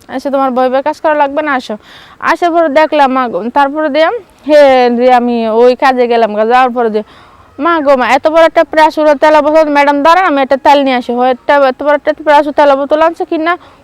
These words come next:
পুরো একটা তেলা বোতল শেষ করছে। তো সেদিন বুঝলাম যে আমার ভালোবাসা কারে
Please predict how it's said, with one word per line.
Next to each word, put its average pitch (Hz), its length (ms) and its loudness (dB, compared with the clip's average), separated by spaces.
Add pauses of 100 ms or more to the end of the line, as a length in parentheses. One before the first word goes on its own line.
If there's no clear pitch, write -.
পুরো 320 140 0
একটা 311 260 0
তেলা 320 180 0
বোতল 311 200 -2
শেষ 262 280 -6
করছে। 220 320 -6 (340)
তো 349 80 -2
সেদিন 339 480 0
বুঝলাম 359 440 -2
যে 285 80 0
আমার 277 180 2
ভালোবাসা 285 460 0
কারে 277 360 0